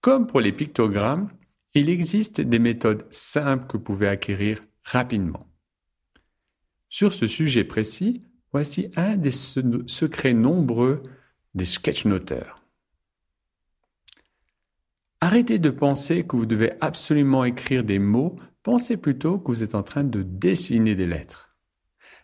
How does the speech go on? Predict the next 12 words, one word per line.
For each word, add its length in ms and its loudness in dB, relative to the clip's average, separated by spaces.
Ça 160 2
n'a 160 2
l'air 220 2
de 140 0
rien 340 0
comme 200 0
ça, 380 -4
mais 200 -2
vous 120 0
vous 280 -2
apercevrez 840 -4
vite 480 -6